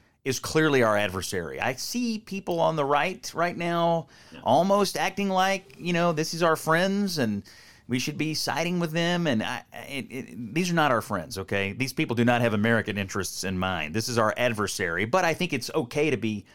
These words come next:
Speaker 1: uh, honest about the, the, uh, talent levels of our various adversaries. I think Vladimir Putin is probably more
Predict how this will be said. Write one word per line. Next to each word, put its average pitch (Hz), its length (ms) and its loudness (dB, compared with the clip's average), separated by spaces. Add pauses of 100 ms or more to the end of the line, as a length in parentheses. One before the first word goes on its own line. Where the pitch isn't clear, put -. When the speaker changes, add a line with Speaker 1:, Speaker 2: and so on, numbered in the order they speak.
(600)
Speaker 1:
uh, 107 160 0
honest 123 460 0
about 113 480 2
the, 110 400 -2
the, 104 420 -6
uh, 95 220 -2
talent 160 380 0
levels 98 300 -2
of 98 100 0
our 95 140 4
various 101 400 2
adversaries. 95 680 -4
I 104 60 0
think 104 160 -4 (140)
Vladimir 104 360 0
Putin 113 320 -2
is 98 200 -6 (400)
probably 101 360 -2
more 107 420 2